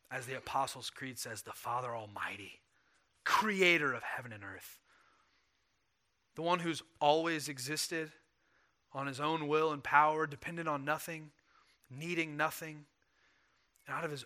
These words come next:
own creativity spoke the world into being? Have I worshiped him?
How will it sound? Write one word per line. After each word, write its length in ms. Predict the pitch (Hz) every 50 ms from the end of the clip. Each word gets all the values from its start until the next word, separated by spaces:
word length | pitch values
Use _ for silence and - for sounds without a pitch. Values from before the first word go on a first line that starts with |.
| - -
own 320 | 170 170 175 180 185 180 -
creativity 840 | - - 190 175 165 151 143 - - 170 151 135 127 123 110 110 - _ _
spoke 640 | - - - - - - - - 185 165 143 - -
the 80 | 147
world 280 | 127 135 131 123 120 110
into 160 | 113 107 104
being? 300 | 104 104 101 95 92 92 - _ _ _ _ _ _ _ _ _ _ _ _ _ _ _ _ _ _ _ _ _ _ _ _ _ _ _ _ _ _ _ _ _ - -
Have 100 | - 123
I 100 | 139 135
worshiped 460 | 131 135 151 156 - - 170 156 -
him? 280 | 170 175 175 170 175